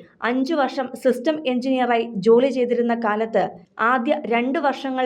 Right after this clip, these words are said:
പിന്നിട്ടപ്പോഴേ പാർവതി കേക്ക് നിർമ്മാണം ആരംഭിച്ചിരുന്നു. നൈറ്റ് ഷിഫ്റ്റിലായിരുന്നു പാർവതി ജോലി ചെയ്തിരുന്നത്. അതുകൊണ്ട് തന്നെ പകൽ സമയം ആവശ്യത്തിലധികം ഉണ്ടായിരുന്നു. അങ്ങനെയാണ് ആ സമയം ഉപയോഗപ്പെടുത്തി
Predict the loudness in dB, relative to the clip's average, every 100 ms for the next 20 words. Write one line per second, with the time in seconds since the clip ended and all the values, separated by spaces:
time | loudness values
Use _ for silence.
0 | -2 -2 -2 -2 -2 0 0 -2 0 2
1 | 2 2 0 -2 -2 2 2 2 0 0
2 | -2 0 -2 -4 -2 0 0 0 -4 -8
3 | -6 -8 -10 -18 _ -20 -20 -6 -2 -2
4 | -2 -6 -4 -2 0 0 -2 -4 -6 0
5 | 2 2 0 -2 -4 -2 2 4 4 2
6 | 0 0 -2 -2 -4 -12 -12 -4 0 2
7 | 2 0 0 -2 -6 -14 -20 _ -2 0
8 | 0 -4 -4 -4 -4 0 2 2 0 0
9 | 2 2 2 2 0 -4 -6 -6 -6 -6
10 | -10 -20 _ _ _ -2 2 2 2 0
11 | -2 -6 -16 _ -2 0 2 -2 -4 -2
12 | -4 -4 2 4 4 0 -2 -2 -4